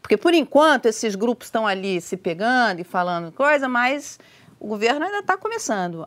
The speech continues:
A hora que se, se esses problemas não forem endereçados,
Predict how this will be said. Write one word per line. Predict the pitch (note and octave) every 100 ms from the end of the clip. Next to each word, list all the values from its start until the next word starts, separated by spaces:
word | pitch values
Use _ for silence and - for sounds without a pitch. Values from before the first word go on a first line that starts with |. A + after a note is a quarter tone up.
| -
A | G#3 G#3+
hora | B3 D4 C4 F#3 E3
que | E3+ -
se, | - - B3 C4+ B3+
se | - C4+
esses | E4 F4+ -
problemas | C4+ G3+ F#3+ F#3+
não | G3+
forem | G3 - B3 A#3+ G3+
endereçados, | F#3 E3+ E3+ E3+ - G#3+ G#3+ F#3 D#3+ D#3+